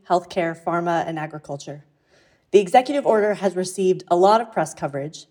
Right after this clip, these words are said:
but it also comes among several other antitrust developments in the U S that suggest that political interest in antitrust isn't going away anytime soon,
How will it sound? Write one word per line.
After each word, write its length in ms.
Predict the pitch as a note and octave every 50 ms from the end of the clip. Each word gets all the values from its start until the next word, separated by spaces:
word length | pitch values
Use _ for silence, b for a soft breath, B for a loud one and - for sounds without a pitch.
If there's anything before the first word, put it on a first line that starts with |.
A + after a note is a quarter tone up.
| _ _ _
but 120 | - F#3+ G#3
it 80 | G3+
also 320 | A3 B3 C4+ C4 D4+ C#4 C4+
comes 380 | - - F#3+ F3+ F3+ F#3 F#3
among 260 | - F#3 F3+ F3 F3+
several 560 | F3 F3 - A3+ G#3+ A3 A3+ A3 G#3+ - - _ -
other 260 | G#3+ G#3 A3+ G#3+ E3+
antitrust 460 | D3+ F3 D#3+ E3 D#3+ - F3+ E3+ -
developments 520 | - D#3+ F3 F3 E3+ D#3 E3 E3 D#3+ - F#3
in 120 | E3 E3
the 80 | E3 D#3
U 140 | D#3 D3+
S 300 | C#3+ C#3 D#3+ E3 - _ _ _ _ _ _ _ _ _ _
that 120 | G3 G3 G3
suggest 380 | - G3 F#3+ G3+ F#3+ F#3+ -
that 140 | G3 F#3 F#3+
political 400 | - G#3+ G#3+ G#3 B3 A#3 A#3 -
interest 420 | - F3 E3+ - F3+ E3 - -
in 100 | F3+ F3
antitrust 600 | E3 - E3 E3 E3 E3 - F3+ D#3+ D#3 - - _
isn't 260 | A3 A3+ A3+ A#3 -
going 200 | F#3+ F#3+ F#3+ F3+
away 220 | F3+ F3+ E3 E3 -
anytime 420 | - E3+ F3 E3+ - E3+ D#3 E3+
soon, 500 | D#3 - - A#3 F#3 D#3 B2+ E3 G3 G#3+